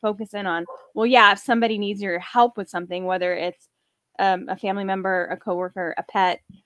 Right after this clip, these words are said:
something, you know, that's in-, in-, in-, inevitably immediate that you need to get onto, then you need to do it. But if you're trying to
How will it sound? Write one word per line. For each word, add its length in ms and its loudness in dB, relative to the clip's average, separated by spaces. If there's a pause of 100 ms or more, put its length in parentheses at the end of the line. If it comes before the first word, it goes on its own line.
(220)
something, 580 4
you 100 -2
know, 100 2
that's 300 -2
in-, 200 -8
in-, 220 2 (120)
in-, 180 -4 (160)
inevitably 880 -2
immediate 480 0
that 80 -8
you 60 -6
need 280 -4
to 60 -20 (460)
get 160 -2
onto, 480 -4 (420)
then 140 2
you 80 2
need 220 0
to 140 -2
do 60 6
it. 280 4
But 300 0 (320)
if 160 0
you're 180 2
trying 320 0
to 280 -4